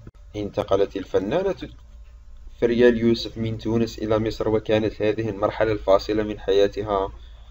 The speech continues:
خصوصًا وأن أول دور قدمته في مصر أحدث رواجا كبيراً في الشارع المصري بسبب جرأته،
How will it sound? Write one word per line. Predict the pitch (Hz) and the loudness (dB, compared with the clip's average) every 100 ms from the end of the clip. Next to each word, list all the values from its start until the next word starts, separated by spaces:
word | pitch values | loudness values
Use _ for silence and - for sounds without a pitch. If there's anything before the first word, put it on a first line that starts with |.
| - - - - - - - - - - - - - - - - - - - | -20 -20 -20 -20 -20 -20 -20 -20 -20 -20 -20 -20 -20 -20 -20 -20 -20 -20 -20
خصوصًا | - - - 165 185 180 165 156 | -10 -8 -2 -2 0 0 4 4
وأن | 147 - 139 135 | 4 2 0 2
أول | - 131 139 127 | 4 4 4 6
دور | 123 120 117 107 | 6 6 4 -2
قدمته | - 104 110 117 110 | -2 0 -2 -2 -4
في | 110 107 | -2 -2
مصر | 110 117 - | 0 -2 -4
أحدث | - 110 110 | -6 -8 2
رواجا | 113 107 110 110 113 | 4 6 6 4 0
كبيراً | 104 98 110 107 | -2 0 2 0
في | 107 | -2
الشارع | - 110 107 | -2 2 4
المصري | 101 104 95 110 107 101 | 4 0 -2 0 0 -2
بسبب | 104 107 104 | -2 -2 0
جرأته، | 101 98 101 104 98 95 98 90 | 0 0 0 -2 -4 -4 -4 -6